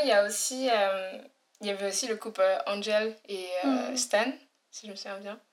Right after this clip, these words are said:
Speaker 1: Avec sa femme, je ne sais même plus comment s'appelle sa femme. Mais, euh, et oui, du coup, c'était assez triste. Enfin, moi, en plus, je, j'étais vraiment à fond dans ce couple et tout. Je voulais qu'ils soient
Speaker 2: Mhm.
Speaker 1: ensemble. <laughs> Mais évidemment, c'est, Stan est un gros connard. Voilà, c'est un
Speaker 2: Donc là, c'était un couple entre, euh, donc Angel, c'est une femme transgenre,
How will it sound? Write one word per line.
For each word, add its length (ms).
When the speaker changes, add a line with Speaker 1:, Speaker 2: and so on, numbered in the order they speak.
Speaker 1:
Avec 160
sa 100
femme, 160
je 80
ne 80
sais 140
même 100
plus 160
comment 180
s'appelle 280
sa 100
femme. 260
Mais, 280
euh, 240
et 100
oui, 140
du 120
coup, 120
c'était 240
assez 240
triste. 320
Enfin, 260
moi, 220
en 20
plus, 160
je, 220
j'étais 180
vraiment 400
à 160
fond 220
dans 160
ce 100
couple 320
et 100
tout. 140
Je 60
voulais 180
qu'ils 160
soient 180
Speaker 2:
Mhm. 100
Speaker 1:
ensemble. 440
<laughs> 400
Mais 140
évidemment, 420
c'est, 300
Stan 220
est 200
un 140
gros 160
connard. 400
Voilà, 320
c'est 240
un 60
Speaker 2:
Donc 100
là, 120
c'était 140
un 140
couple 220
entre, 300
euh, 480
donc 140
Angel, 340
c'est 180
une 120
femme 220
transgenre, 560